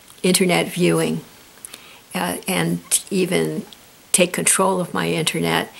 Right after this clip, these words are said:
and also take control of my cell phone by cloning the sim card, okay? So all these things are happening now. Porn is being produced in the meantime,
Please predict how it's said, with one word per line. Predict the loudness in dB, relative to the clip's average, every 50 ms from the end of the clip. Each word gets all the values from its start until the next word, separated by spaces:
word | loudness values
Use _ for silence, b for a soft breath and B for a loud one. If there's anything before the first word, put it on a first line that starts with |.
| B B B B B B
and | -2 0 2 4
also | 4 4 6 6 4 4 4 4 2 2 -2 -6 -14 -20 -20 -20 -16 -6
take | -2 0 0 0
control | 0 -2 0 0 2 2 2 2 2
of | 0 0
my | 0 0 2
cell | 4 4 4 4 2 2
phone | 0 -2 -4 -2 -2 -2 -2 -4 B B B B B B B
by | -2 -2 -2
cloning | -2 -4 -8 -6 -4 -2 0 0 0 0 -2 -2
the | 0 2
sim | 2 2 2 0 -4 -6
card, | -6 -6 -6 -6 -6 -6 -8
okay? | -10 -6 -6 -4 -4 -4 -6 -10 B B B B B B B B
So | 2 4 4
all | 6 6 6 6
these | 6 6 6 6
things | 4 2 2 0 0
are | 0
happening | 0 2 2 2 2 0 -2 -6 -6 -4 -4
now. | -4 -2 -2 -2 -2 -4 B B B B B B B B B B -20 -16 -6
Porn | 0 6 8 8 8 8 6
is | 2 0 0
being | 0 0 0 0 0
produced | 0 0 4 8 8 8 8 6 4 2 2
in | 2 0
the | 0 0
meantime, | 2 4 6 6 4 4 0 0 -2 -4 -6 -8